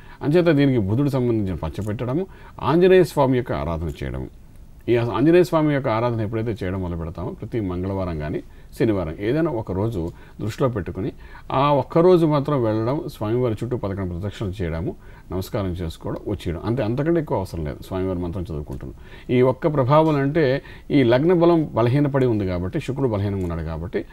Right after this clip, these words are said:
ఈ కాన్ఫిడెంట్ లెవెల్ పెంచడానికి అవకాశం ఉంటుందన్నమాట. ఇటు ఆంజనేయ స్వామి, అటు గరుడు పచ్చ, ఇవి రెండు పెట్టుకోమనండి. డెఫినెట్‌గా నెక్స్ట్ కమింగ్ డేస్‌లో మంచి అద్భుతమైన ఫలితాలు ఉన్నాయి. రెండు వేల పదిహేడు వరకు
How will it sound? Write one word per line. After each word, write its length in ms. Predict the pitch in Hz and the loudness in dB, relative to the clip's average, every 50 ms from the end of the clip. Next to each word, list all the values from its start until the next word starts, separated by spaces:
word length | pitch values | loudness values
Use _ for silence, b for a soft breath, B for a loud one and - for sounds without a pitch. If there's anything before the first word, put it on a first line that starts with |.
| B B B B B B | B B B B B B
ఈ 100 | 131 135 | -2 -2
కాన్ఫిడెంట్ 420 | 127 - 135 147 139 147 139 131 | 0 0 0 0 2 0 0 0
లెవెల్ 200 | 131 127 131 120 | 2 0 0 0
పెంచడానికి 320 | - 92 98 101 98 87 90 | -2 -4 -4 -4 -4 -4 -4
అవకాశం 320 | 76 76 76 82 80 - - | -6 -6 -6 -8 -10 -8 -8
ఉంటుందన్నమాట. 720 | 78 71 76 73 76 85 87 - - - - - - - | -8 -8 -8 -8 -10 -10 -12 -14 -18 -20 -20 -14 -8 -6
ఇటు 120 | 120 - | -4 -2
ఆంజనేయ 340 | 78 82 98 113 131 151 156 | -2 -2 0 0 2 0 0
స్వామి, 400 | 147 - 156 147 147 160 185 190 - | -2 -2 -2 0 0 0 0 -2 -2
అటు 160 | - 113 113 113 | -6 -4 -4 -2
గరుడు 240 | 104 104 104 120 | 0 0 -2 -2
పచ్చ, 280 | 117 127 113 113 - 139 | -2 -4 -4 -4 -4 -4
ఇవి 100 | 123 101 | -4 -2
రెండు 140 | 92 101 104 | -4 -4 -4
పెట్టుకోమనండి. 600 | - 98 90 98 90 90 87 87 85 92 - - - B B B B B B | -4 -6 -6 -6 -6 -6 -4 -4 -4 -4 -6 -8 -8 B B B B B B
డెఫినెట్‌గా 520 | - 110 110 - 139 139 143 151 151 160 - - | -4 -4 -2 -2 0 0 2 2 0 0 -2 -2
నెక్స్ట్ 400 | 101 101 107 101 - 107 - - | -4 -4 -4 -4 -4 -6 -2 0
కమింగ్ 280 | 131 127 131 131 117 | 0 2 2 2 2
డేస్‌లో 280 | 117 113 113 113 170 - - - | 2 0 0 0 -4 -4 -4 -4
మంచి 200 | 98 113 - 117 | -4 -4 -2 -2
అద్భుతమైన 380 | 98 95 107 104 113 107 104 | -2 -2 -2 -2 -2 -2 -4
ఫలితాలు 360 | 98 98 92 87 - 98 101 104 | -2 -4 -4 -4 -2 -4 -4 -2
ఉన్నాయి. 240 | 107 131 156 220 - B B B B B - | -2 -2 -4 -4 -6 B B B B B 4
రెండు 200 | 123 139 160 175 | 6 8 10 10
వేల 120 | 190 196 | 10 8
పదిహేడు 500 | 180 175 139 131 147 135 151 165 165 160 | 8 6 4 4 6 6 8 8 8 8
వరకు 460 | 156 156 151 151 151 165 175 165 - | 6 6 4 4 2 2 0 0 -2